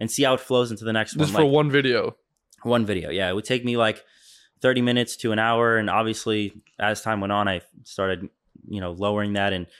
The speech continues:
Speaker 1: building different templates for myself that I can use. But yeah,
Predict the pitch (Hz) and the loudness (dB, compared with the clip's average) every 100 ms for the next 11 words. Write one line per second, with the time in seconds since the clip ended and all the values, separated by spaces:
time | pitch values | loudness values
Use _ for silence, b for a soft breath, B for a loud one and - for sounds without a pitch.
0 | b 104 120 113 107 110 101 - 113 101 | b 0 2 2 0 -2 -4 -4 -4 -2
1 | 104 - 110 98 95 104 98 104 98 104 | -4 -2 -2 -2 0 -2 0 0 0 -2
2 | 95 95 95 92 - b b b b b | -4 -4 -4 -8 -16 b b b b b
3 | 117 131 156 90 | 0 2 2 0